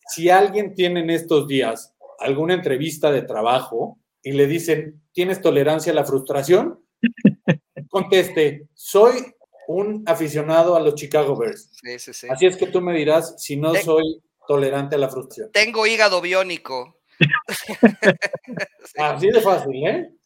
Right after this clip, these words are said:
Speaker 2: Sí, sí, sí.
Speaker 1: ¿No? Pero bueno,
Speaker 2: Lamentable.
Speaker 1: vamos, vamos a,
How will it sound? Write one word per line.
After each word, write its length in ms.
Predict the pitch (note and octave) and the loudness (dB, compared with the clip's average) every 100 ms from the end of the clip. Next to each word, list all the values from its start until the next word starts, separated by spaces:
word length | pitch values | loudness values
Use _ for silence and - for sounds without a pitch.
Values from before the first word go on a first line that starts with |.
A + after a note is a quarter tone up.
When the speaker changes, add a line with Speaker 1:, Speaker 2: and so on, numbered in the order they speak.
| _ | _
Speaker 2:
Sí, 200 | B2+ B2 | -12 -10
sí, 160 | - A2+ | -12 -16
sí. 60 | - | -14
Speaker 1:
¿No? 480 | G#2+ A#2+ C4 - _ | -10 -8 -8 -12 _
Pero 140 | A#2 B2+ | -4 -2
bueno, 120 | C#3 C3+ | -2 -2
Speaker 2:
Lamentable. 280 | B2+ A#2+ A#2+ _ _ _ | -4 -4 -10 _ _ _
Speaker 1:
vamos, 440 | B2+ D3 E3 C#3+ C#3+ | -4 -2 -2 -6 -6
vamos 280 | D3 D#3 D3+ | -4 -4 -2
a, 280 | C3 A#2+ | -2 -2